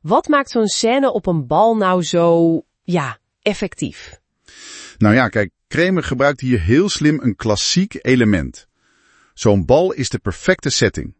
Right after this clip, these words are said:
Speaker 2: hè? Een publieke plek waar geheime verlangens en sociale spanningen botsen.
Speaker 1: Aha.
Speaker 2: Het is eigenlijk een soort mini-versie van alle hofintriges. En je ziet ook meteen hoe complex de plot is.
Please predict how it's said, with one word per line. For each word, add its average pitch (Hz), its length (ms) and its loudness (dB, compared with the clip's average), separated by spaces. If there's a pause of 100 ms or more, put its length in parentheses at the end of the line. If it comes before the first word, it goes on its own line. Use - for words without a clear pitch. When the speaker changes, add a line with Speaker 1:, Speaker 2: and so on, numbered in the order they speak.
(180)
Speaker 2:
hè? 151 180 -4 (540)
Een 95 120 2
publieke 110 420 0
plek 147 380 -2 (320)
waar 82 160 -4
geheime 143 420 -2
verlangens 127 640 -2
en 92 120 -2
sociale 131 460 -2
spanningen 123 540 0
botsen. - 400 -4 (280)
Speaker 1:
Aha. 175 520 -4 (340)
Speaker 2:
Het 110 120 -2
is 117 100 -2
eigenlijk 170 440 -2
een 143 60 -6
soort 131 200 -2
mini-versie 143 720 0
van - 140 -6
alle 113 220 -2
hofintriges. 85 880 -6 (800)
En 123 100 4
je 123 60 6
ziet 175 180 0
ook 160 80 2
meteen 139 240 2
hoe 120 120 2
complex 131 420 -4
de 160 80 -4
plot 165 280 0
is. - 300 -12